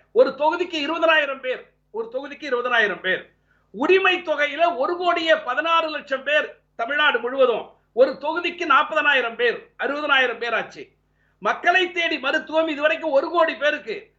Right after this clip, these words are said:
கிராமங்கள்ல போய் அவங்களுக்கு பி பி பார்த்து, சுகர்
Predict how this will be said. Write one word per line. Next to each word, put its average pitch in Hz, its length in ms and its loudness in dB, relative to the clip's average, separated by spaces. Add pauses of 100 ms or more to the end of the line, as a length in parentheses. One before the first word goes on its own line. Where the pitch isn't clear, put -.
(120)
கிராமங்கள்ல 269 680 -2
போய் 202 260 -4
அவங்களுக்கு 262 460 -2
பி 294 240 -8
பி 277 220 -8
பார்த்து, 196 360 -2 (200)
சுகர் 587 380 0